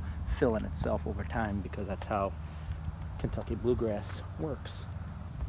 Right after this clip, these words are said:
Then the third test over here, again, is comparable to the first test. You can tell because it's got the same color, it's the Sunshade Mix, but this is the Scott's version,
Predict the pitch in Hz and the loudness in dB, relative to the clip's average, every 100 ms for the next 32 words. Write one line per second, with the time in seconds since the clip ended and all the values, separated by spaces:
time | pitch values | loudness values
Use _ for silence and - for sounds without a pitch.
0 | - - - - - 143 123 - 139 135 | 0 0 -6 -4 2 4 4 6 6 6
1 | 127 113 - 110 107 107 107 104 107 104 | 0 0 2 2 2 0 0 0 2 2
2 | 95 - - - 127 - - 123 117 113 | 0 0 2 4 6 10 12 12 12 10
3 | 113 - - 120 - - 107 - - - | 6 6 6 6 8 8 6 4 -2 -4
4 | - - - - - - 110 107 - 120 | -4 -4 -6 -4 -4 0 2 2 2 6
5 | 117 107 - 101 - 117 - - 101 - | 6 6 0 0 0 0 0 2 0 2
6 | 131 117 117 107 - 117 - 123 113 - | 2 4 4 0 -2 -6 0 2 2 2
7 | 123 110 117 117 123 - - - - - | 2 2 2 2 2 0 4 4 6 2
8 | - - - - - - - - - - | 4 6 8 12 12 12 12 10 6 8
9 | - - - - | 8 8 10 8